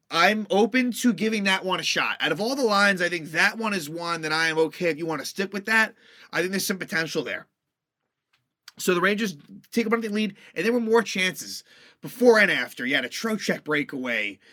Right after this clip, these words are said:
You had, I mean, Filip Chytil had a lot of chances in this one. Gauthier later on had a breakaway that, that, you know, it's kind of the classic Gauthier got the speed, and, and, and you love to see it, but, but can't quite score those goals.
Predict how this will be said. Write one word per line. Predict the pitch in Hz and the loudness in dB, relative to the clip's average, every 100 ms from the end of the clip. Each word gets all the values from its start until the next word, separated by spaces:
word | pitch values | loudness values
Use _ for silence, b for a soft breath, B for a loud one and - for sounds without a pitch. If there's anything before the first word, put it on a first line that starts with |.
| b b | b b
You | - 143 | -2 -2
had, | 143 156 165 160 156 151 147 139 _ _ _ | 2 4 6 6 4 4 0 -8 _ _ _
I | |
mean, | 147 | -18
Filip | 147 220 180 | -4 -4 -4
Chytil | - 208 175 | -6 -6 -4
had | 147 | -2
a | |
lot | 135 | -4
of | 131 | -4
chances | - 143 120 127 | -4 -4 -4 -10
in | 127 | -8
this | 123 - | -8 -8
one. | 131 113 101 101 _ b b b b b - | -10 -8 -8 -12 _ b b b b b -4
Gauthier | 277 254 - 190 | 0 0 2 0
later | 175 165 151 | 0 0 0
on | 175 180 | 0 -2
had | 147 | -4
a | |
breakaway | 123 127 123 120 113 139 127 | -4 -4 -4 -6 -4 -6 -8
that, | 131 123 104 | -8 -8 -4
that, | 127 107 _ | -6 -6 _
you | 139 | -8
know, | 113 113 _ _ | -8 -10 _ _
it's | 139 - | -10 -10
kind | - 151 151 | -4 0 0
of | 131 | -2
the | 143 | -8
classic | - 156 147 139 | -2 -2 -2 -4
Gauthier | 156 147 - 147 | -2 -2 -2 -2
got | 165 151 | -2 -4
the | |
speed, | 151 - 185 180 160 | -8 -4 -2 0 -2
and, | 151 | -2
and, | 165 156 | -2 -2
and | 156 | 2
you | |
love | 190 180 | 2 2
to | 143 | -4
see | - 214 170 | -2 2 2
it, | - B B - | 0 B B -2
but, | 160 - | -2 -2
but | 131 156 - | -6 -6 -6
can't | - 190 170 151 | -2 0 0 -4
quite | - 165 151 - | -2 -2 -2 -6
score | - 165 156 | -6 0 0
those | 131 120 | 0 -2
goals. | 170 160 127 117 - | 2 2 2 -4 -12